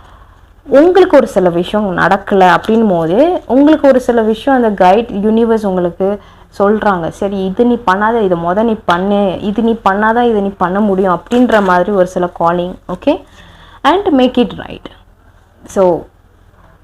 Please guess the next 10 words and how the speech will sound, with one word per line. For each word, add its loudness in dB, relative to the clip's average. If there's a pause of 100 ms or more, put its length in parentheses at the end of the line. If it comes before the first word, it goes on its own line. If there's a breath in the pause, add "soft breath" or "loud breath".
(120)
நீங்க 4
ஒரு -2
சில 0
விஷயம் -4
சரி -4
பண்ண -2
வேண்டியது -6
இருக்கு, -6
ஒரு 4
சில -2